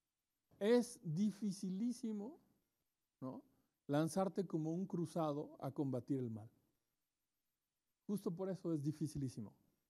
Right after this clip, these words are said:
Eh, casi que yo diría,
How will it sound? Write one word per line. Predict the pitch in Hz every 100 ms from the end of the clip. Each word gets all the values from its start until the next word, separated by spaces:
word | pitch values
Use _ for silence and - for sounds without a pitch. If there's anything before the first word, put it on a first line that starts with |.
| _ _ - 185 - _ _ _ _ _ _ _ _
Eh, | 135 131 123 123 120 117 113 113 - _ _ _ _
casi | 190 202 - 202 196
que | 165
yo | 147 170
diría, | 170 151 170 180 320